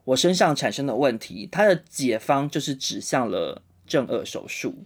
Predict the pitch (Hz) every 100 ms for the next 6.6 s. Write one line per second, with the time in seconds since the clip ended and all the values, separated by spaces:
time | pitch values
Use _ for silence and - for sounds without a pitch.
0 | _ - 202 220 - 190 180 156 165 165
1 | 160 113 127 120 120 120 127 - 104 117
2 | 107 135 117 85 101 117 123 107 101 117
3 | 117 - 80 - 82 110 - - - -
4 | - _ _ - 190 226 139 - 160 170
5 | 185 147 123 120 123 - 147 131 - -
6 | 135 131 131 131 139 147